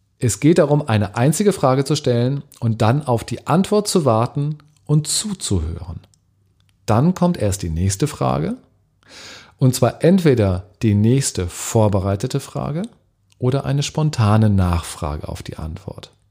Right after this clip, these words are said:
Und wieder gilt dann nur eine Frage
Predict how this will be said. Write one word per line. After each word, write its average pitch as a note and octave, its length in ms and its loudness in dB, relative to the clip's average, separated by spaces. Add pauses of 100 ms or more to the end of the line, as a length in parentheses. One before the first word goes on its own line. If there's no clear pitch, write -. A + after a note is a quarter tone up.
(520)
Und G#2 220 4
wieder F3 220 4
gilt C3+ 340 4
dann D3+ 320 2 (220)
nur G2+ 260 0
eine D3+ 160 0
Frage G2+ 500 0